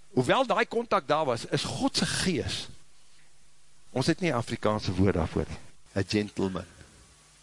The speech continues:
Wat 'n ding is 'n gentleman in Afrikaans?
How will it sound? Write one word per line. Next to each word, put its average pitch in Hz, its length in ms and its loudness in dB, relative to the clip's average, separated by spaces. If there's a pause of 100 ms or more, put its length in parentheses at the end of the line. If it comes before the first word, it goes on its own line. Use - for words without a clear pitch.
(240)
Wat 135 200 0
'n 196 40 -2
ding 143 180 0
is 120 100 -2
'n 113 120 -2
gentleman 87 580 -6
in 90 120 -8
Afrikaans? - 640 -8